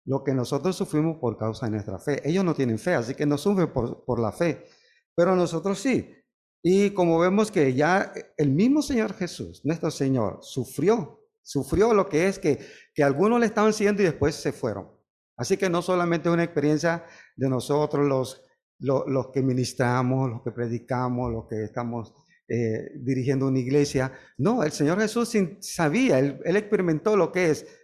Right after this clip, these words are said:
que gente le seguía y después se volvieron para atrás, ya no andaban con él. Bueno, como dijo el Señor en la parábola, ¿verdad?, que acabamos de leer, en la parábola dice que, que cuando viene la tribulación,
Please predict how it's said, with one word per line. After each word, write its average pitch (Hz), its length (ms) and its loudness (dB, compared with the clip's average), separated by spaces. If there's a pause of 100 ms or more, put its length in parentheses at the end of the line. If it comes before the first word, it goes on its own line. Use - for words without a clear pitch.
(200)
que 131 140 2
gente 202 360 2
le 208 160 4
seguía 202 400 4
y 160 80 6
después 175 420 2
se - 100 -4
volvieron 143 340 2
para 131 180 -2
atrás, 98 540 -6
ya 127 120 -2
no 135 100 2
andaban 123 320 0
con 107 220 -4
él. 101 140 -10 (640)
Bueno, 185 240 2
como 147 240 2
dijo 170 240 2
el 196 60 2
Señor 185 400 0
en 190 80 2
la 139 160 0
parábola, 151 520 2
¿verdad?, 123 300 -2
que 147 80 -4
acabamos 123 380 -4
de 160 60 -2
leer, 175 480 0 (720)
en 151 100 0
la 147 120 2
parábola 160 400 2
dice 214 360 0
que, 240 360 0 (800)
que 147 500 2
cuando 151 360 2
viene 185 300 4
la 196 280 4
tribulación, 202 1000 2